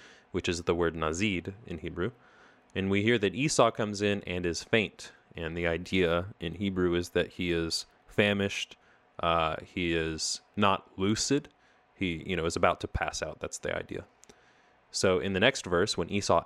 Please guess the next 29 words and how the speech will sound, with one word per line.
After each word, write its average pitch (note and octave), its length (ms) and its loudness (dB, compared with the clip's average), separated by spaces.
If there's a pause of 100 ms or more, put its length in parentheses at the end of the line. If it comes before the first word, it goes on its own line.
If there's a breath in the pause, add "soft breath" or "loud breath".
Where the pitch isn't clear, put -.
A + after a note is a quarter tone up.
asks - 440 -2
Jacob G2 480 2
for F#2 140 0
some F#2 200 -2
of F2+ 100 0
what F2+ 180 4
he E2+ 140 -8
is D2+ 140 -6
cooking, G2 500 -2 (1200 soft breath)
he C3+ 120 2
doesn't D#3+ 340 2
seem C#3 320 0
to A2 100 6
recognize F#2+ 640 2
it D#2+ 180 0
as E2+ 160 -2
stew, A#2 560 0
or G2+ 160 4
at G#2 100 2
least C#3 220 0
the - 60 2
text - 420 0
went F#2 180 2
out G2 160 6
of F2+ 80 4
its E2 220 0
way F#2 320 4
to - 160 -6
use F#2 460 0